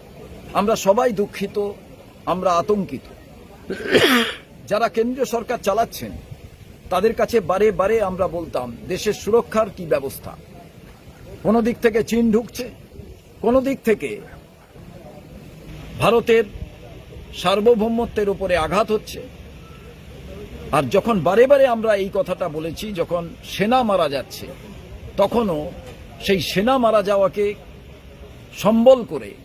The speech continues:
যারা নির্বাচনের বৈতরণী পার হতে চান, নির্বাচনে জিততে চান, নির্বাচনে ইস্যু করতে চান, সেই সরকার আমাদের কথায় কর্ণপাত করেন।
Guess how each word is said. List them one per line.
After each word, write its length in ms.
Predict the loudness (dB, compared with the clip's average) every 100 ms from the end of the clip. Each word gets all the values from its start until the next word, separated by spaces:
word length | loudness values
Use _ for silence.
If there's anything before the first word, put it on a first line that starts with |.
| -20 -18 -2
যারা 200 | 0 0
নির্বাচনের 680 | -2 -2 2 2 2 0 -2
বৈতরণী 560 | -2 -2 -2 -2 -4
পার 220 | -2 -2 -2
হতে 220 | -4 -6
চান, 220 | -2 -2 -2
নির্বাচনে 560 | -4 -2 -2 -2 -4 -4
জিততে 320 | -6 -6 -6
চান, 220 | -2 -2 -2
নির্বাচনে 520 | -4 0 0 0 -8
ইস্যু 220 | -8 -8 -8
করতে 300 | -8 -6 -6
চান, 220 | -4 -4 -6 -14 -18 -20 -20 -20 -10
সেই 180 | 0 0
সরকার 360 | 2 0 0 -2
আমাদের 340 | -2 -2 -4 -4
কথায় 340 | -4 -4 -4
কর্ণপাত 500 | -6 -6 -6 -4 -6 -2
করেন। 260 | -2 -2